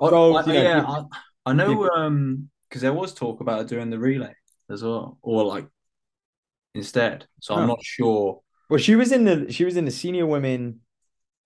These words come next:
Speaker 2: eight K cross entries,
Speaker 1: Mm.
Speaker 2: which are separate entries to the short course.
Speaker 1: Yeah.
Speaker 2: Uh, to the relay, sorry. So, yeah, I mean, what are we gonna see from her? You know, can she compete over eight K cross? Um,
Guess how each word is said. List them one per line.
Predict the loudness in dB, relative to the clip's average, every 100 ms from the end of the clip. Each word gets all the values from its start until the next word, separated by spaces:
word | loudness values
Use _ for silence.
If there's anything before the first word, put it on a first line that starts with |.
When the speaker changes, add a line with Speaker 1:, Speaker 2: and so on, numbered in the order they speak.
| _ _ _ _ -8
Speaker 2:
eight | -6
K | -2 -2
cross | 0 -2 -2 -12 -20 _ _ _ _ _
entries, | -12 -12 -14 -16 -20 _ -12
Speaker 1:
Mm. | -8 -8 -10 -16 _ _ _ -6
Speaker 2:
which | -4
are | -4
separate | 0 2 2 0
entries | -2 -4 -8 -8
to | -12
the |
short | -6 -6 -4
course. | -6 -8 -8
Speaker 1:
Yeah. | -4 -4 -4 -10
Speaker 2:
Uh, | -12 -8 -8
to | -6
the | -4
relay, | -2 -2 -4
sorry. | -8 -8 -10 -14
So, | -16 -4 0 2 0 -2 -6 _ _ _ _ _ _ _ 2
yeah, | 4 4 0
I | -4
mean, | -2 0
what | 2
are | 4
we | 2
gonna | -2
see | -4 -6
from | -6 -4
her? | -2 -2 -4 -12 _
You | -10
know, | -8
can | -6 -6 -4
she | -6
compete | -4 0 0
over | 0 0
eight | -2 -2
K | -4
cross? | -2 -2 -2 -8 -20 _ _
Um, | -6 -4 -2 -4 -6